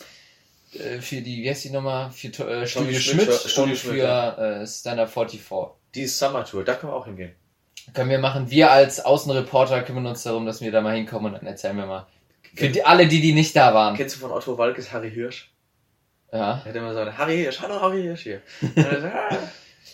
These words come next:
Speaker 2: Ja, wir waren grad beim Thema Staatsdoping in der E-Jugend.
Speaker 1: Ja, da, da, da war der Cut. Du, äh, du warst der Meinung, lass doch einfach mal die E-Jugend, die kleinen Kiddies, äh, dopen.
Speaker 2: Ja, und dann sind die zwei Köpfe größer und machen alle anderen rund.
Speaker 1: Ja,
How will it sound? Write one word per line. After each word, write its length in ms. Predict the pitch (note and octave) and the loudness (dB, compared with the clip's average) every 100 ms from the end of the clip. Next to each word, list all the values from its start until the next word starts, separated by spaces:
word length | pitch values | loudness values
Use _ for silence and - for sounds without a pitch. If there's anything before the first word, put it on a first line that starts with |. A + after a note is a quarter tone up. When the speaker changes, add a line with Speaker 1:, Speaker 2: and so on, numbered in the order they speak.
| _ - | _ -8
Speaker 2:
Ja, 120 | A#2+ | -4
wir 80 | C3 | 0
waren 160 | D3 | 2
grad 140 | D3 D3 | 2 0
beim 120 | C#3 | -2
Thema 260 | D#3 C#3 C3+ | -2 -2 2
Staatsdoping 680 | C3+ D3 - C#3+ C#3 C#3+ C3 | 2 2 0 -6 -6 -8 -10
in 160 | B2+ | -8
der 140 | B2 A#2+ | -4 -4
E-Jugend. 440 | C#3 A2+ A2 D3 D#3 - - _ _ _ | -4 -10 -10 -12 -12 -12 -16 _ _ _
Speaker 1:
Ja, 260 | D3+ D3 D#3 | 4 8 8
da, 140 | C#3+ | 6
da, 360 | C3 D3+ E3 D#3+ | 8 10 10 10
da 180 | D#3+ D#3 | 8 8
war 80 | |
der 140 | D3+ D3+ | 6 4
Cut. 360 | F3 F#3 - | 4 0 0
Du, 220 | C3 C#3 C3+ | -4 -2 6
äh, 260 | C#3 C#3 | 10 10
du 100 | C3+ C3+ | 8 6
warst 280 | D#3 - | 6 6
der 120 | D3 C#3 | 2 6
Meinung, 360 | C#3+ D#3 D3+ | 6 4 2
lass 280 | C#3+ E3 - | 2 2 0
doch 120 | - | -6
einfach 320 | - C#3 D#3 | -2 -2 -2
mal 160 | D#3 D3+ | -2 0
die 180 | D3+ A#2+ | -2 0
E-Jugend, 500 | D#3 E3+ C3 A#2 A2 | 0 2 0 -4 -6
die 100 | A#2 | -10
kleinen 380 | - B2+ C#3 C3 | -4 -2 -2 -4
Kiddies, 560 | - F3+ B2 A2+ - | -10 -8 -8 -10 -8
äh, 100 | A#2 G#2+ | -4 0
dopen. 520 | G#2 G#2 A#2+ D#3 D#3+ | 0 0 -4 -8 -6
Speaker 2:
Ja, 220 | A#2+ A#2+ - | 0 0 0
und 100 | B2 | -2
dann 140 | B2 | -2
sind 100 | C3 | -2
die 100 | C3+ | -8
zwei 200 | B2+ C3+ | 0 2
Köpfe 320 | C3 C3+ C3+ B2 | 2 -2 -4 -4
größer 400 | C3 C3+ C3+ B2 | -2 -2 -4 -4
und 60 | |
machen 180 | B2 A#2 | -6 -4
alle 160 | A#2 A2 | -2 -2
anderen 220 | A2 G#2+ | -2 -4
rund. 260 | G#2+ G#2+ - _ _ - | -4 -6 -16 _ _ -8
Speaker 1:
Ja, 240 | A2+ - | -6 -6